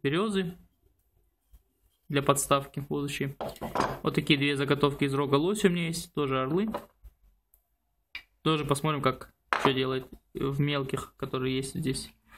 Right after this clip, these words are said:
Довольно-таки интересные здесь есть фрезы. Очень пригодятся в резьбе.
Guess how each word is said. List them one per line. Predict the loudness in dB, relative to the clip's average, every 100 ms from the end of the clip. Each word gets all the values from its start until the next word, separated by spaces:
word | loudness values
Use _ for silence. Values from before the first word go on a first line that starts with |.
| -20 _
Довольно-таки | 0 4 2 4
интересные | 4 6 2 -2 -2
здесь | -2 0
есть | -2 -2
фрезы. | -2 0 -2 -4 -8 -20 _ _ _ _
Очень | -4 0 0
пригодятся | 2 0 0 0 0
в |
резьбе. | 0 -2 -2